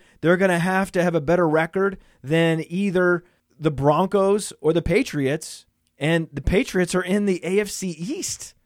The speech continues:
So they've got two games against the Jets, and they've got, probably gonna beat the Dolphins next time they play, they face them. So, uh, it's, it's, it's gonna be tricky. It's gonna be a tricky thing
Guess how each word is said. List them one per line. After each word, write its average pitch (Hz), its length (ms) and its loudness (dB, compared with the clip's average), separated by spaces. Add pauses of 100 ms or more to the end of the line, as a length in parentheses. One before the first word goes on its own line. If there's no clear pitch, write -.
(220)
So - 180 0
they've 285 200 4
got 392 200 0 (340)
two 240 220 2
games 226 640 0 (280)
against 170 460 0
the 143 80 -8
Jets, - 760 -4 (320)
and 175 180 2
they've 170 160 2
got, 175 300 0 (420)
probably 262 280 -2
gonna 143 120 -2
beat 151 320 -2 (220)
the 123 80 -12
Dolphins 170 520 0
next 156 180 -6
time 170 200 -2
they 156 100 0
play, 135 280 -6
they 127 100 -2
face 160 320 -2
them. 262 260 -4 (480)
So, 170 600 2 (120)
uh, 123 1400 -18
it's, 113 460 -14
it's, - 320 -12
it's 139 160 -8
gonna 202 180 0
be 240 120 -2
tricky. 165 420 -4 (320)
It's 139 180 0
gonna 202 220 4
be 226 100 2
a 220 40 4
tricky 233 280 -2
thing 202 400 0